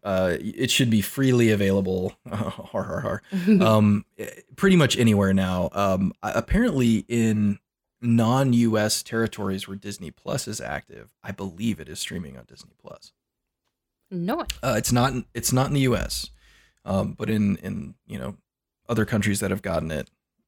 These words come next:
Speaker 1: um, apparently it is there, uh, for watching. So, um, I hope we get another one. I, I could definitely watch another, uh, film set in that universe or, you know, one similar to it. I, I would,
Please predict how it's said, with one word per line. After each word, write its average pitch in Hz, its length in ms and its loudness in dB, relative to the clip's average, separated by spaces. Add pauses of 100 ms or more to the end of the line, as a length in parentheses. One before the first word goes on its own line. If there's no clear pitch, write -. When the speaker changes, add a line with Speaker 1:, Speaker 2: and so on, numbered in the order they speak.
(240)
Speaker 1:
um, 50 360 -16 (100)
apparently - 380 -12
it - 80 -18
is - 200 -20
there, - 340 -20 (220)
uh, - 140 -20 (300)
for - 140 -18
watching. - 480 -20
So, - 260 -14 (520)
um, 113 380 8
I 113 80 0
hope 135 200 4
we 135 60 4
get 131 120 4
another 123 240 4
one. 117 400 2
I, 104 280 -2
I 104 40 -2
could - 220 -20
definitely 110 360 0
watch 107 380 0
another, 104 640 0 (140)
uh, 67 260 -4
film 104 340 -2
set - 240 0
in 98 120 0
that 92 160 0
universe 101 680 0
or, 76 440 -4
you 87 100 -12
know, 62 160 -12 (220)
one 104 300 0
similar 90 420 -2
to 101 280 -2
it. 92 160 0
I, 95 120 -2
I 65 80 -2
would, - 160 -8